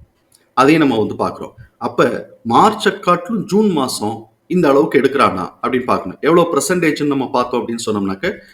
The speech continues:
கிட்டத்தட்ட நாற்பத்தி நாலு பர்சன்டேஜ் கூட எடுத்திருக்கிறான். எப்ப? மார்ச் ரெண்டாயிரத்தி இருபத்தி நாலு காட்டிலும் ஜூன் ரெண்டாயிரத்தி இருபத்தி நாலு நெட் ப்ராஃபிட் பார்த்தோம்னா, நாற்பத்தஞ்சு பர்சன்ட் கூட எடுத்திருக்கிறான்.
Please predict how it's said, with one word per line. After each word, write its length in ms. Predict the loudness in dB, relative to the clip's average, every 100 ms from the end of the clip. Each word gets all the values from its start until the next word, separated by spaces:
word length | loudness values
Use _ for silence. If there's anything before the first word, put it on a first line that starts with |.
| _
கிட்டத்தட்ட 380 | -6 -4 -2 -2
நாற்பத்தி 340 | 0 -2 -2
நாலு 220 | -2 -4 -4
பர்சன்டேஜ் 600 | -6 -6 -6 -6 -10 -12 _ 2
கூட 200 | 4 4
எடுத்திருக்கிறான். 500 | 2 -4 -8 -8 -10 -10
எப்ப? 320 | -6 -2 -2
மார்ச் 400 | 0 -2 -2 -6
ரெண்டாயிரத்தி 280 | -6 -6 -6
இருபத்தி 280 | -10 -10 -8
நாலு 280 | -6 -4 -4
காட்டிலும் 440 | -6 -4 -6 -6 _ _ _
ஜூன் 240 | 0 0 0
ரெண்டாயிரத்தி 380 | 0 0 0
இருபத்தி 300 | -4 -10 -10
நாலு 560 | -6 -2 -2 0 -2 -4 -18 -4
நெட் 180 | -2 0
ப்ராஃபிட் 360 | 0 0 -2 -4
பார்த்தோம்னா, 380 | -6 -4 -4 0
நாற்பத்தஞ்சு 420 | 0 0 -4 -4
பர்சன்ட் 300 | -6 -6 -6
கூட 200 | 0 2
எடுத்திருக்கிறான். 440 | 2 0 -12 -12